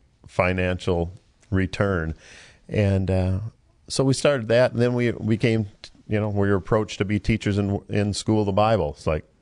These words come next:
"Okay, there's more training." So had opportunity to do that. And then, uh, we were here for a couple of years. And then, uh, I just,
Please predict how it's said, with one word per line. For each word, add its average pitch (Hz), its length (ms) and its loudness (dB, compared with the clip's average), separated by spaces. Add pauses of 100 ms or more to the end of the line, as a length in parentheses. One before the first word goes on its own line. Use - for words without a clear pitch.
(140)
"Okay, 95 340 -2
there's 95 280 -4
more 87 160 0
training." 80 460 -4 (720)
So - 180 0
had 92 180 4
opportunity 90 680 0
to 90 100 0
do 92 180 0
that. 92 320 4
And 87 160 0
then, 90 280 0
uh, 87 240 0 (960)
we 131 140 4
were 131 60 2
here 127 160 4
for 123 100 -2
a 101 40 0
couple 120 260 0
of 113 60 -2
years. 135 420 -4 (460)
And 90 460 -8 (320)
then, 98 360 2
uh, 87 340 -4 (560)
I 117 140 0
just, 208 260 -6